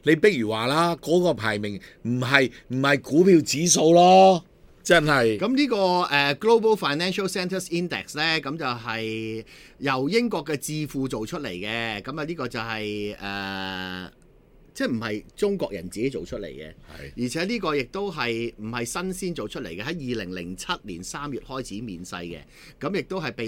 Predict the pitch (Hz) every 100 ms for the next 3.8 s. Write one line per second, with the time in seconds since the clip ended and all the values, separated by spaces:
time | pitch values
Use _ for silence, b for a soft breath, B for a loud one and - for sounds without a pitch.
0 | 101 90 85 90 139 135 104 101 113 110
1 | 107 - 87 80 120 139 117 - 127 139
2 | 85 80 123 123 123 127 - 107 98 85
3 | 87 104 104 95 78 95 - 76